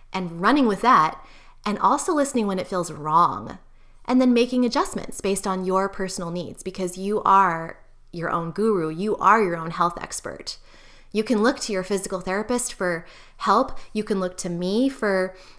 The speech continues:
you know, my information, but ultimately <laughs> you're the one that knows best. And once you learn these basics,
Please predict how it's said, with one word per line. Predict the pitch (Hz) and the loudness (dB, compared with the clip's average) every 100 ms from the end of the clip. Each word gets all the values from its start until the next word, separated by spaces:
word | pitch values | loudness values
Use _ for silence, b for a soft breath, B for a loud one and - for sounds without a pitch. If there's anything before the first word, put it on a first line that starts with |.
| - | -6
you | 180 | -4
know, | |
my | 175 175 196 | 2 4 4
information, | 220 220 220 220 226 254 254 | 2 0 -2 -2 -2 -2 -2
but | - - | -2 -2
ultimately | 214 - 240 208 196 | -2 0 -2 -2 -4
<laughs> | |
you're | 180 190 214 247 | -4 6 10 10
the | 240 | 10
one | 208 208 190 | 8 6 2
that | 185 - | 0 -2
knows | 165 165 160 | -6 -6 -8
best. | - 185 170 - - - - - B B B B - | -8 -2 -2 -2 -10 -10 -10 -14 B B B B -8
And | 175 180 | -6 -2
once | 180 233 302 | -2 -2 0
you | 311 | 2
learn | 254 262 277 | 4 4 6
these | 254 208 | 4 2
basics, | 196 202 208 202 - - - | -2 0 -4 -4 -8 -10 -12